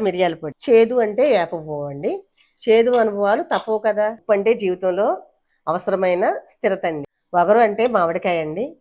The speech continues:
కొత్త కొత్త ఆశలు సవాళ్ళు. ఇదంతా మీకు ఎందుకు చెప్పానో తెలుసా అండి? మన ఇంట్లో మన పిల్లలకి ఈ విషయాలన్నీ తెలియాలి. అది మీరు తప్పనిసరిగా ఈ వీడియో చూసి మీరు చెప్పాలి. త-, మనం మన బిజీలో ఉండి మన పిల్లలకి ఏమీ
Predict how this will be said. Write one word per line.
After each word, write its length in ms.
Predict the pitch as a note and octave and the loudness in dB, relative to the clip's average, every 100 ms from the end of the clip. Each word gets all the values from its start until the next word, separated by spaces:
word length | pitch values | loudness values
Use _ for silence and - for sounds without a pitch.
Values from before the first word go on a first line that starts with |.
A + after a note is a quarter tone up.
| - | -8
కొత్త 160 | E3+ F#3 | -6 -4
కొత్త 160 | F#3+ F#3+ F#3+ | -4 -2 -2
ఆశలు 240 | F#3+ G#3+ C#4 | -4 -10 -4
సవాళ్ళు. 420 | G3+ D#3+ D3 C#3 C#3+ _ _ _ G3 | -4 -4 -8 -12 -18 _ _ _ -4
ఇదంతా 320 | G3 E3+ E3+ A#3+ | -2 -2 -2 -2
మీకు 140 | C4+ G3 | -2 -4
ఎందుకు 180 | E3 F#3 | -6 -6
చెప్పానో 300 | F#3+ F3+ F3 F3+ | -8 -6 -6 -4
తెలుసా 240 | D#3+ D#3 E3 | -8 -6 -6
అండి? 200 | E3 B3+ B3 - _ - | -4 -6 -6 -14 _ -8
మన 80 | F#3 G3 | -4 -4
ఇంట్లో 220 | F3+ G#3 D#4+ | -2 -2 0
మన 120 | F#3 F3 | -2 -2
పిల్లలకి 320 | F3 F3+ F#3+ F#3+ | -4 -4 -6 -6
ఈ 40 | F3 | -6
విషయాలన్నీ 560 | E3+ - G3 G3 G#3+ C4 G#3+ | -10 -4 -2 -2 -2 -4 -6
తెలియాలి. 380 | D#3 D3+ C#3+ - _ _ _ - | -8 -10 -12 -18 _ _ _ -8
అది 120 | G#3 B3 | -6 -4
మీరు 120 | A#3 - | -6 -6
తప్పనిసరిగా 680 | F#3+ - B3 A#3+ G3+ F3+ G3+ G3 | -8 -2 -2 0 -4 -2 -2 -2
ఈ 20 | F#3 | -6
వీడియో 220 | E3+ F#3+ G#3+ | -6 -4 -4
చూసి 180 | G#3 F#3 B3 | -6 -12 -10
మీరు 120 | A#3+ G3+ | -10 -10
చెప్పాలి. 380 | C#3+ D3 C3+ C3 _ _ _ _ _ _ _ | -12 -10 -12 -14 _ _ _ _ _ _ _
త-, 140 | F#3+ - G#3+ | -6 -2 0
మనం 180 | A3 A3 A3 G3+ _ _ - | 2 0 -2 -6 _ _ -6
మన 80 | G3 G#3 | -4 -2
బిజీలో 300 | F#3+ G3 A3 A3 | 0 0 2 2
ఉండి 160 | G3+ G3+ G3+ | 0 -2 -4
మన 80 | F3+ | -4
పిల్లలకి 280 | F3+ F3 F#3+ E3+ | -6 -8 -8 -8
ఏమీ 120 | F#3 | -8